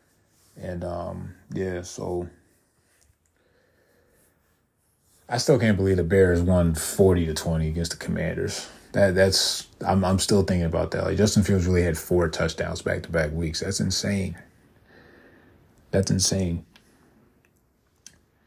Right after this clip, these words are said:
But hey, man, hope you're having a great day. Hope you're having a great week. And I will see you next week for N F L Week six recap. And, uh,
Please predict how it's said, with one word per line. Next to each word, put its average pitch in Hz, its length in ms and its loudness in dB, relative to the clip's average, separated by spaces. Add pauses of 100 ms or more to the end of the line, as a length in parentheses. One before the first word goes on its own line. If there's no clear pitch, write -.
(500)
But 95 60 0
hey, 98 180 4
man, 87 480 -4 (1800)
hope 95 140 -4
you're 95 80 0
having 90 140 -4
a 90 40 -4
great 92 320 -4
day. 98 300 0
Hope 92 240 -6
you're 92 80 -2
having 92 140 -4
a - 20 -4
great 92 220 -2
week. 95 520 -2 (1040)
And 87 140 -6
I 87 140 -4
will 90 320 -4
see - 260 -6
you 92 100 -2
next 92 280 -2
week 98 300 -2
for - 320 -10
N 90 100 -6
F 90 120 -10
L 92 100 -6
Week 87 180 -8
six - 360 -2
recap. 92 540 -8
And, 90 200 -10
uh, 92 300 -10